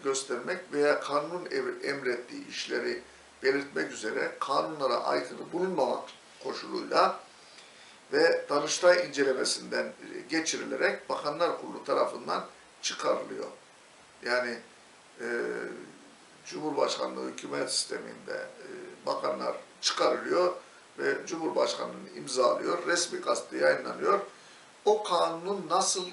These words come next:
kullanılacağına, e, dair bir, e, tüzüktür. Kanun diyor ki, işte, işte,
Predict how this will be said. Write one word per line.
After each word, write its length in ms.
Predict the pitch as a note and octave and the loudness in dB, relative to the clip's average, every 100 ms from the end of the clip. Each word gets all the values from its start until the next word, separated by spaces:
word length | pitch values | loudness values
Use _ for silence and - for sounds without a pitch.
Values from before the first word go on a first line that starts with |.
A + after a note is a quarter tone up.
| - | -12
kullanılacağına, 1120 | - E3 D#3+ D#3+ D#3+ D#3+ D3+ D#3+ D#3 D#3+ B2+ - - - - - | -12 -6 -2 -2 -2 0 4 6 6 6 2 0 -16 -20 -18 -8
e, 60 | A#2 A#2+ - | -4 -4 0
dair 460 | C3+ C3+ C3+ F3+ F3+ - | 4 6 6 2 -2 -4
bir, 260 | D3 C#3+ - - - - - | -6 -6 -16 -20 -20 -20 -6
e, 280 | C3 C3 B2+ | 0 0 0
tüzüktür. 500 | D#3 D3 D3+ - - - - - | -4 -4 -4 -8 -14 -14 -20 -12
Kanun 440 | D3 C#3 C#3+ C#3 C3+ | -2 -2 -2 -4 -4
diyor 200 | D#3 - | -4 -4
ki, 200 | - A1+ - - | -8 -12 -14 -18
işte, 160 | - A#1 - - - - - - | -10 -8 -8 -10 -18 -20 -20 -20
işte, 160 | - | -20